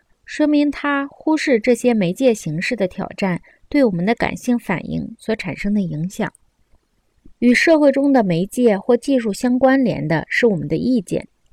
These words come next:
显然，他这个观点着了魔，是被印刷技术迷住了。因为在一个有文字的、形态统一的社会里，人们对多种多样、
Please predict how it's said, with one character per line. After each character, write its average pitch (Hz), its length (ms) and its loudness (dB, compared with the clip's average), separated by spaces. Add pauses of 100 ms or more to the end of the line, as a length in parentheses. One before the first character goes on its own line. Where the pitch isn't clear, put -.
(460)
显 170 260 0
然， 180 280 0 (280)
他 - 120 0
这 320 160 4
个 247 120 6
观 269 240 6
点 165 260 2
着 160 180 -2
了 196 120 2
魔， 156 340 -4 (420)
是 - 160 -2
被 247 300 6
印 285 220 4
刷 294 200 2
技 302 220 -2
术 185 160 -4
迷 151 220 -4
住 165 180 -2
了。 - 140 -4 (1300)
因 311 120 2
为 330 80 4
在 302 200 6
一 220 100 4
个 285 140 4
有 170 160 2
文 160 280 0
字 262 240 4
的、 156 200 -2 (300)
形 214 260 0
态 269 160 0
统 185 280 -2
一 285 160 0
的 269 80 4
社 208 240 2
会 196 160 0
里， - 240 -6 (600)
人 196 120 4
们 262 220 6
对 247 280 4
多 285 200 2
种 180 180 0
多 226 200 2
样、 254 280 4